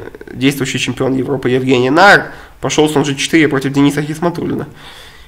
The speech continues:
После этого я решил, что мо-, можно это <laughs> рекомендовать. То есть ход прошёл, проверка на достаточно высоком уровне. Всё-таки, ну, чемпионат Европы — это очень сильная швейцарка,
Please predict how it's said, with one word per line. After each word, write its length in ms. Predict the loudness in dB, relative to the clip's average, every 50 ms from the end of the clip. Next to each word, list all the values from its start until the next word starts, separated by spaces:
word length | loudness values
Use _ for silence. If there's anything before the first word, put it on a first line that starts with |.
| -20 -12 -4
После 280 | -2 -2 0 4 4 4
этого 160 | 6 6 6
я 140 | 8 8 8
решил, 320 | 6 6 4 2 2 0
что 340 | 0 2 2 4 4 4 2
мо-, 260 | 2 4 4 4 4 6
можно 340 | 6 8 8 8 6 6
это 180 | 4 4 6 6
<laughs> 40 | 6
рекомендовать. 840 | 6 6 6 6 8 8 6 6 4 4 4 2 2 -2 -10 -14 -16 -16 -20 -20 -20 -20 -20 -20 -18 -14 -12 -10 -10 -10 -10 -10 -12 -14 -14 -16 -18 -20 -20 -20 -14 -8
То 100 | -6 -6
есть 180 | -6 -6 -10
ход 260 | -6 0 0 2 2 2
прошёл, 500 | 0 0 0 2 2 4 4 4 2 0
проверка 460 | 0 0 2 4 4 4 4 2 2
на 120 | 2 2
достаточно 520 | 2 0 0 0 -2 -2 -2 -2 -4 -2 -2
высоком 480 | -2 -2 -2 -2 -2 0 -2 -2 0
уровне. 340 | -2 -2 -4 -8 -10 -12 -14 -14 -18 -20 -20 -14
Всё-таки, 420 | -8 -6 -4 -4 -4 -6 -6 -4
ну, 200 | -2 0 -2 -2 -2
чемпионат 320 | -4 -4 -4 -4 -2 -2
Европы — 320 | -4 -2 -2 -2 -2 -4 -6
это 260 | -6 -4 -6 -6 -8 -10 -14 -16 -12 -8
очень 240 | -8 -6 -4 -4 -6
сильная 320 | -2 -2 -2 -2 -2 -4
швейцарка, 460 | -6 -8 -10 -10 -8 -8 -8 -8 -10